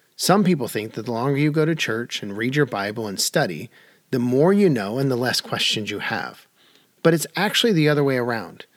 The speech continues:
A relationship with Jesus is never void of questions.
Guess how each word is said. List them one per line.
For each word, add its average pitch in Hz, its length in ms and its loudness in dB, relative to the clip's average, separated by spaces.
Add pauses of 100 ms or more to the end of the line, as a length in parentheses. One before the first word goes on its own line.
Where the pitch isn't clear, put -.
(460)
A 147 60 2
relationship 180 760 2
with 143 160 0
Jesus 110 520 -4
is 110 200 -4
never 165 440 2
void 113 420 -2
of 104 140 -8
questions. - 600 -8